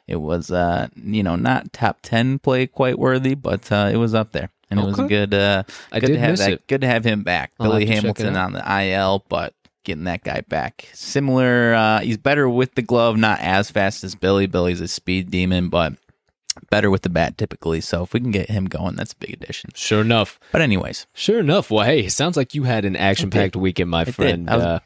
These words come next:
Speaker 1: I was exhausted.
Speaker 2: yeah, about time to, uh, get it reset and, uh, get the week, or the week vibes
Speaker 1: Uh-huh.
Speaker 2: flowing here. But
Speaker 1: Mm-hmm.
Speaker 2: talking about, uh, exhausted,
Speaker 1: Mm-hmm.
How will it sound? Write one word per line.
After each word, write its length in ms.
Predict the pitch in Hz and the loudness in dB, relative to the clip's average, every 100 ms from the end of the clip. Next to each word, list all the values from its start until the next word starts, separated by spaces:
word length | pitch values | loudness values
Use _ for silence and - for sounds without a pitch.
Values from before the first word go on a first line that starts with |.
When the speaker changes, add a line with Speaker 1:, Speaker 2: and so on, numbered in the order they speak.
| - | -4
Speaker 1:
I 80 | 123 | -4
was 140 | 127 | -4
exhausted. 600 | 113 113 123 117 - - - - | -4 0 0 0 -6 -20 -20 -8
Speaker 2:
yeah, 140 | - 78 | -4 -2
about 280 | - 110 | 0 0
time 300 | - 110 104 | 2 0 0
to, 300 | 98 107 98 | -2 -4 0
uh, 340 | 95 92 90 90 92 | 0 2 0 -2 -4
get 160 | 107 131 | 0 0
it 140 | 131 | 0
reset 880 | 107 110 110 101 - - 110 113 - | 0 2 2 0 -2 0 2 2 -2
and, 360 | - 95 90 90 | -4 -4 -4 -4
uh, 200 | 87 87 | -2 -2
get 240 | 87 107 | -4 -4
the 80 | 98 | -4
week, 260 | 92 95 98 - | -2 -4 -4 -6
or 160 | 104 95 | -4 -4
the 140 | 87 | -2
week 260 | 90 110 104 | -2 -4 -4
vibes 440 | - 76 80 85 98 | -2 0 0 -2 0
Speaker 1:
Uh-huh. 240 | 98 101 | 2 2
Speaker 2:
flowing 260 | 95 90 87 | 2 0 -2
here. 160 | 95 | -4
But 260 | 92 113 113 | 0 0 2
Speaker 1:
Mm-hmm. 160 | 117 110 - _ | 0 -2 -8 _
Speaker 2:
talking 500 | - 110 147 - 196 | -4 -2 0 -2 -4
about, 640 | - 101 104 104 101 - - - | -4 -2 2 2 2 -2 -12 -6
uh, 520 | 90 87 87 85 82 - - | -2 2 2 2 -2 -4 -4
exhausted, 840 | 92 87 - 101 104 - - - - | -4 -4 0 2 2 0 -8 -12 -8
Speaker 1:
Mm-hmm. 380 | 110 101 98 92 | -4 -4 -2 -6